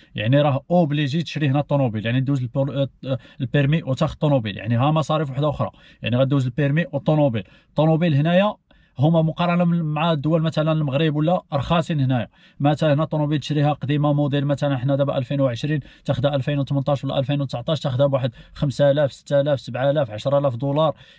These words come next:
يعني وهي طالعه. ها باش قلت لكم يعني، آه، المصاريف كاينه شويه.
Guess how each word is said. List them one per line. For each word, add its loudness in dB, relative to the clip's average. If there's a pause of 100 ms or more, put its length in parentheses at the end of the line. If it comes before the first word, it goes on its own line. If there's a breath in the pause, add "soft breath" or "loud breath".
يعني 2
وهي 2
طالعه. -2 (100)
ها -2
باش 0
قلت -6
لكم 0
يعني، 0 (680 soft breath)
آه، 4
المصاريف 0 (120)
كاينه 4
شويه. -4